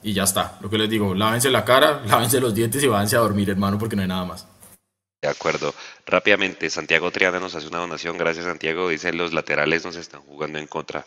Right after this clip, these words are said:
Speaker 2: Sí, como dice Edu. Hoy sacábamos una pieza donde mostrábamos el historial de Millonarios en Copa Libertadores, Edu, Pablo, y son más los partidos que hemos perdido lo que hemos ganado.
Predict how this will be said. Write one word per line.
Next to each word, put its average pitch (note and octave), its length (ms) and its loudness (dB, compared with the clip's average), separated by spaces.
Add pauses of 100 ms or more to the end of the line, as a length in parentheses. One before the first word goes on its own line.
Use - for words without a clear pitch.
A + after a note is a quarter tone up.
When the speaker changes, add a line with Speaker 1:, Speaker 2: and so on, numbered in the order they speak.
Speaker 2:
Sí, F#2 140 -4
como E2 200 -8
dice D#2 200 -6
Edu. E2 200 -4 (680)
Hoy E2+ 120 -8
sacábamos G2 520 -2
una D#2+ 200 -6
pieza F2 300 -2
donde F2 280 -2
mostrábamos D#2 480 -6
el F#2 100 -4
historial D2+ 300 -6
de D2+ 80 -4
Millonarios D#2 380 -6
en E2 100 -14
Copa D2+ 220 -6
Libertadores, D#2 680 -2
Edu, E2 240 -2
Pablo, E2 460 -2
y - 80 -8
son D#2 180 -10
más D#2+ 340 -6
los G2 120 -14
partidos D#2+ 400 -8
que - 80 -14
hemos F2+ 180 -12
perdido E2 420 0 (680)
lo E2+ 100 -4
que D#2 120 -8
hemos D#2 160 -8
ganado. D2+ 280 -2